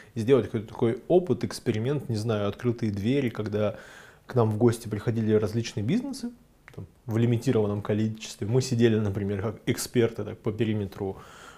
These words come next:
комнаты, к нам подходили каждому по очереди, говорили, "Вот у нас такая-то проблема, дайте нам, пожалуйста, совет". И вот мы какой-то совет давали, и бла-бла-бла. Вот. Э,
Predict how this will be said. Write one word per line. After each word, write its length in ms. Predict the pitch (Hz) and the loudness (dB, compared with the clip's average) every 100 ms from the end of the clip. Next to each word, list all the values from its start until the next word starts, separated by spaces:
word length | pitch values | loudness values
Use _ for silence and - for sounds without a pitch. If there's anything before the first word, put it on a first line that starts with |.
| - | 0
комнаты, 540 | - 185 240 220 185 175 | 6 8 6 4 4 4
к 100 | 120 | 4
нам 160 | 113 | 0
подходили 560 | 101 98 113 104 202 220 | 0 -4 -4 -2 0 2
каждому 500 | - 143 131 139 131 | 4 4 4 0 0
по 80 | 127 117 | 4 4
очереди, 600 | 123 - 113 110 104 104 | 4 0 -4 -2 -2 -2
говорили, 340 | 104 101 101 | 0 0 0
"Вот 140 | 104 101 | -4 -4
у 20 | |
нас 140 | 95 | -6
такая-то 260 | 95 98 95 | -4 -4 -2
проблема, 600 | 104 95 131 185 131 127 113 | -4 0 0 2 0 -2 -4
дайте 220 | 101 101 | -6 -6
нам, 100 | 98 | -8
пожалуйста, 360 | 95 104 98 - | -6 -6 -6 -10
совет". 460 | - 98 139 190 123 | -8 -4 -4 -6 -8
И 80 | 107 | -10
вот 140 | 104 | -10
мы 80 | 113 | -12
какой-то 220 | - 101 | -10 -10
совет 260 | - 101 101 | -10 -10 -8
давали, 400 | 95 127 208 156 | -6 -6 -6 -6
и 140 | 110 117 - 123 | -8 -12 -18 -10
бла-бла-бла. 560 | 113 120 110 104 95 - - - - - - | -8 -6 -6 -6 -8 -12 -20 -20 -20 -16 -4
Вот. 240 | 110 101 - | -2 -2 -6
Э, 320 | 110 107 | -2 -2